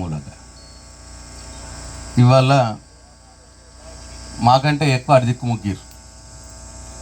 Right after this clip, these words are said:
ఈ అట్లూరు గ్రామంలో కూడా నాకు తక్కువనే వచ్చినాయి ఓట్లు,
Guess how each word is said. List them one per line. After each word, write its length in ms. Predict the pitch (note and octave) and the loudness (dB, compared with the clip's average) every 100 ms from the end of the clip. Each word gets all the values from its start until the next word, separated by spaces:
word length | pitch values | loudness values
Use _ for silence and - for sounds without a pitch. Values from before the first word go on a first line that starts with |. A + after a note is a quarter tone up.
| - - - | -18 -16 -4
ఈ 40 | A#2+ | 2
అట్లూరు 300 | G#2+ C#3 C#3+ B2+ | 2 4 4 6
గ్రామంలో 320 | C3 C3 B2+ | 4 6 4
కూడా 120 | C3+ D3 | 2 2
నాకు 120 | C#3 - | 0 0
తక్కువనే 260 | - B2+ | 0 0
వచ్చినాయి 300 | B2 A2 E2+ E2+ | 2 -2 -6 -8
ఓట్లు, 220 | F2+ - | -8 -10